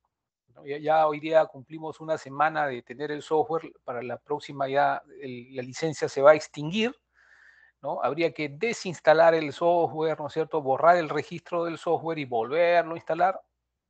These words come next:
para poder tener otras dos semanas y así, ¿no? Es, es un, es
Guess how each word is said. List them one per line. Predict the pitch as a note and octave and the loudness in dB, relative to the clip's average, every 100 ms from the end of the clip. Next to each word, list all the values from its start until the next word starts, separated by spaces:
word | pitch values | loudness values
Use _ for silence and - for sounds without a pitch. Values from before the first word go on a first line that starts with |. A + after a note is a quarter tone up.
| _ | _
para | C3+ C3 | -4 -4
poder | - C3+ D3+ D3+ | -4 -4 -4 -6
tener | C#3+ D3+ D#3+ | -8 -8 -2
otras | D#3 F3 C#3+ D3 | -2 2 0 0
dos | D3 | -6
semanas | C#3+ D#3+ F3 C3 | -6 -4 -2 -4
y | C3+ | -4
así, | - A#3+ | -6 -6
¿no? | F#3+ | -6
Es, | E3+ - | -10 -14
es | C#3 F3+ | -14 -12
un, | F3 D#3+ _ _ _ _ _ _ _ _ _ | -12 -14 _ _ _ _ _ _ _ _ _
es | E3+ | -14